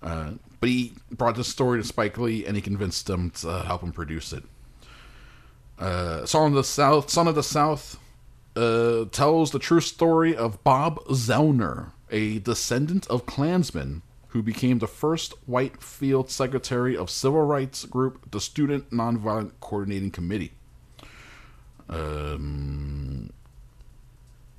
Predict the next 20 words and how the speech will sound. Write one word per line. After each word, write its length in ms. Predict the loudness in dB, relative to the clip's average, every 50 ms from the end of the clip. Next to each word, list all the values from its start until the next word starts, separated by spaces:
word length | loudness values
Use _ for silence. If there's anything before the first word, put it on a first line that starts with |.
| -20 -20 -20 -20 -20 -20 -20 -20 -20 _ -20 -20 -20 -12 -6
but, 120 | -6 -4
but, 140 | -4 -4 -4
but, 180 | -4 -4 -6 -4
but 180 | -6 -6 -6
there's, 200 | -4 -4 -6 -6 -4 -4
in-, 200 | -4 -4 -4 -6 -10 -10
the 100 | -6 -2
most, 460 | 0 0 0 -2 -4 -6 -8 -6 -4
one, 240 | -2 -2 -2 -2 -2
I 100 | -4 -4
thought 200 | -2 -2 -2 -2
one 120 | -2 -2
of 40 | -2
the 40 | -2
most 120 | -4 -6
interesting 340 | -6 -8 -8 -6 -6 -6 -6
things 280 | -4 -4 -4 -4 -6 -6
here 420 | -6 -4 -4 -2 -2 -4 -4 -4 -6
is, 500 | -6 -6 -6 -6 -6 -8 -10 -10 -8 -6
uh, 640 | -4 -4 -4 -4 -4 -6 -6 -6 -8 -8 -10 -12